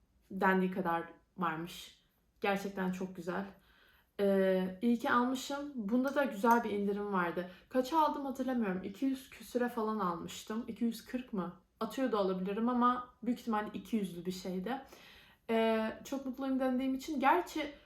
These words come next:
bunu denediğim o TikTok videosunda biri şey dedi. Nivea'nın bir şey cherry balmıyla aynı galiba diye.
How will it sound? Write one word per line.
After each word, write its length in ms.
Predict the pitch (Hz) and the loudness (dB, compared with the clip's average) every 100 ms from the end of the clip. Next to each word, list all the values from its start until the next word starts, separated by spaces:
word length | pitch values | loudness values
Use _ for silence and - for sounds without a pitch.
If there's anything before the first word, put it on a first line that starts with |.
| - | -8
bunu 220 | 262 311 | -2 2
denediğim 400 | 277 269 254 262 | 2 2 0 0
o 80 | 254 | -2
TikTok 420 | 247 254 269 247 | -4 -4 -2 -2
videosunda 460 | 226 247 240 269 240 | -4 -6 -6 -4 -2
biri 120 | 233 | -2
şey 240 | - 240 202 | 0 0 2
dedi. 320 | 190 190 185 | 0 2 2
Nivea'nın 640 | 208 233 233 233 240 220 | 4 4 6 4 2 0
bir 60 | 214 | -4
şey 380 | - 240 233 - | 0 0 0 -4
cherry 560 | - 220 196 170 - - 214 | -4 0 0 -2 -6 -2 4
balmıyla 560 | 202 202 220 208 - 190 | 4 4 0 0 0 2
aynı 340 | 196 202 190 | 2 2 0
galiba 520 | 170 160 160 165 160 175 | 0 0 0 -2 -2 -4
diye. 340 | 180 233 | -2 -2